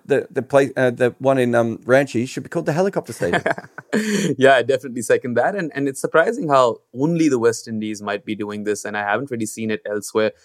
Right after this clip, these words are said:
Speaker 2: But anyway, moving forward.
Speaker 1: It's been done in women's cricket,
Speaker 2: Hmm?
Speaker 1: I should say, as well. I think there's a couple of women's stadium. I think there's the Karen Rolton
Speaker 2: There is the
Speaker 1: ground,
Speaker 2: Susie
Speaker 1: and there's
Speaker 2: Bates
Speaker 1: a couple
Speaker 2: Oval.
Speaker 1: in Australia. Yeah. So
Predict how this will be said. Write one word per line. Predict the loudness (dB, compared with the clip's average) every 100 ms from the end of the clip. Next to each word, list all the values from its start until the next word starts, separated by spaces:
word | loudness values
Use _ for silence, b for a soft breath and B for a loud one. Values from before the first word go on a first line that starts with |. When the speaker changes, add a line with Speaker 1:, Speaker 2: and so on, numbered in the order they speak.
| _
Speaker 2:
But | 0
anyway, | 2 4 2 -2 -4
moving | -2 0 -2
forward. | 0 2 4 2 -2 -6
Speaker 1:
It's | 2
been | 4 6
done | 6 4
in | 4
women's | 6 6 2
cricket, | 2 4 4
Speaker 2:
Hmm? | 2
Speaker 1:
I |
should | 0 -2
say, | 4 4
as | 6
well. | 6 6
I | 4
think | 0
there's | 0 0
a |
couple | 0 0
of | 0
women's | 0 0 0
stadium. | 0 2 2 0
I |
think | -4 0
there's | 0 0
the | -2 -4
Karen | 0 0 2
Rolton | 2 0 0 -6 4
Speaker 2:
There | 4
is | 6
the | 4
Speaker 1:
ground, | 6 4
Speaker 2:
Susie | 4
Speaker 1:
and | 4
there's | 4
Speaker 2:
Bates | 4
Speaker 1:
a | 2
couple | 2 -2
Speaker 2:
Oval. | -4
Speaker 1:
in | -4
Australia. | -2 -6 -8 _ _ _ _ _ _ _ _ _
Yeah. | 2 4 4 b b
So | 4 4